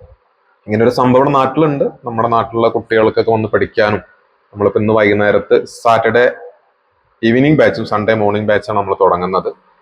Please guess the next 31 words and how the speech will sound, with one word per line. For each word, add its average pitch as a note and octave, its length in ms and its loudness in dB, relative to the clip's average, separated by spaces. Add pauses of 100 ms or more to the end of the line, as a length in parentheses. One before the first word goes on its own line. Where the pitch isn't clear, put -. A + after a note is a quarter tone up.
ചെറിയൊരു A2 460 2
ഫീസേ G2 280 -2
ഉള്ളൂ. F2+ 220 0
ഫീസ് G#2 160 -8
സ്ട്രക്ചർ - 320 -4
എന്നൊക്കെ G#2+ 240 -2
പറയുമ്പോ G#2+ 380 0
നമ്മള് A2 200 0 (720)
കുട്ടികൾക്ക് D3 400 0
ഉൾക്കൊള്ളാവുന്ന C#3 440 2 (100)
രീതിയിലാണ് A2+ 340 2
നമ്മളൊക്കെ F#2 300 -4 (120)
മാക്സിമം G2+ 420 -8 (280)
എല്ലാ F#2+ 160 2 (120)
രീതിയിലും. F2+ 320 -2 (680)
അപ്പോ G#2+ 140 2 (240)
അതൊക്കെ A#2+ 260 -4
ഒന്ന് C3+ 160 0
പരിചയപ്പെടുത്തുക, C3+ 560 2 (100)
നാട്ടില് B2 300 0 (140)
ഈ - 100 -2
കാര്യങ്ങളൊക്കെ A#2 420 2
ഒന്ന് A#2+ 120 0
അറിയിക്കുക G#2+ 380 0
എന്നുള്ളതാണ് A2 400 0 (160)
പത്രക്കാരായിട്ട് G#2+ 680 -2
നിങ്ങളുടെ G#2 220 -6
മുന്നിൽ G2+ 200 -4
വന്നിങ്ങനെ F#2+ 280 -8
ഇരിക്കുന്നത്. F2 340 -16 (100)
നിങ്ങളുടെ G2 220 -6